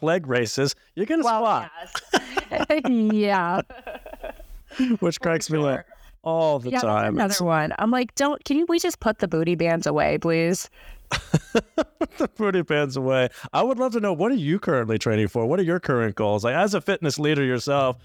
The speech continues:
Speaker 1: what, how do you push yourself every day? Do you ever plan on ever stepping on stage? Or are you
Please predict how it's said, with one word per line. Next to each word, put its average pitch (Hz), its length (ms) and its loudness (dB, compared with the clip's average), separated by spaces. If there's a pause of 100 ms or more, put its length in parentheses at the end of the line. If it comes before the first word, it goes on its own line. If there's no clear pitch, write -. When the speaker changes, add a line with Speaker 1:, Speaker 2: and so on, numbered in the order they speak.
(280)
Speaker 1:
what, 165 280 0
how 170 160 0
do 185 60 0
you 170 120 0
push 151 220 -2
yourself 117 300 0
every 113 220 2
day? 107 180 2
Do 113 100 -2
you 131 300 2
ever 135 280 0
plan 139 300 0
on 131 140 0
ever 131 180 0
stepping 131 340 0
on 120 120 0
stage? 170 400 0
Or 120 120 2
are 120 40 0
you 131 300 0